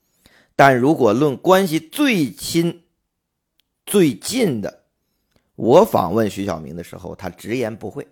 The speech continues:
说那还是跟袁和平兄弟。为什么呢？因为徐小明的经班师傅黄明流和袁和平的父亲袁小田是拜把子兄弟，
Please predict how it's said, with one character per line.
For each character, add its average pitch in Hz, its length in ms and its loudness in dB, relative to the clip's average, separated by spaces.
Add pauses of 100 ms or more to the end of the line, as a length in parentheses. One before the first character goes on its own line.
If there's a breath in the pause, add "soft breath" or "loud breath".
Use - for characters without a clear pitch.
(240)
说 - 200 -8 (280 soft breath)
那 139 200 0
还 87 280 -8
是 95 160 -6
跟 104 200 -6 (200)
袁 117 420 2
和 110 180 2
平 98 280 -8
兄 80 200 -12
弟。 - 160 -20 (2250)
为 120 180 6
什 92 120 -4
么 92 120 -6
呢？ 98 120 -12 (800)
因 127 180 -6
为 139 120 0
徐 135 360 0
小 95 240 2
明 101 220 -4
的 135 100 2
经 175 360 -4
班 156 200 4
师 131 200 -4
傅 107 120 -4
黄 101 280 -6
明 139 160 -10
流 - 300 -4 (280)
和 156 240 6
袁 156 280 8
和 190 180 6
平 156 200 -2
的 165 160 4 (160 loud breath)
父 165 300 2
亲 104 380 -4
袁 117 280 4
小 101 220 2
田 104 260 -2
是 127 120 -4
拜 113 340 2
把 65 240 -6
子 76 60 -10
兄 143 240 -12
弟， - 200 -18